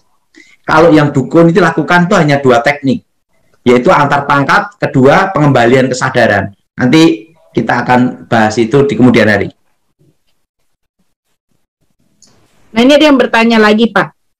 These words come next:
Speaker 2: Eh, kenapa orang yang belajar ilmu itu matinya sangat sulit dan sangat menderita? Dia bilang,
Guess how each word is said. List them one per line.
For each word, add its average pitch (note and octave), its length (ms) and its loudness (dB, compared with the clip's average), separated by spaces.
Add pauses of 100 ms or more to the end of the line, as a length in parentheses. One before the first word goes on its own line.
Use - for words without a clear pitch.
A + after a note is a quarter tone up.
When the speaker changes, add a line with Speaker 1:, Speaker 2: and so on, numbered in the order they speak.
(260)
Speaker 2:
Eh, A3 440 2 (440)
kenapa B3+ 720 0 (160)
orang D#4 320 2
yang C#4+ 160 2
belajar A3 480 2
ilmu A3 320 2
itu C#4+ 240 -2
matinya C4+ 480 0
sangat A#3+ 400 -2
sulit C#4 400 2 (240)
dan G#3+ 320 2
sangat A#3+ 320 0
menderita? G#3 800 2 (240)
Dia F3+ 160 2
bilang, F3 320 2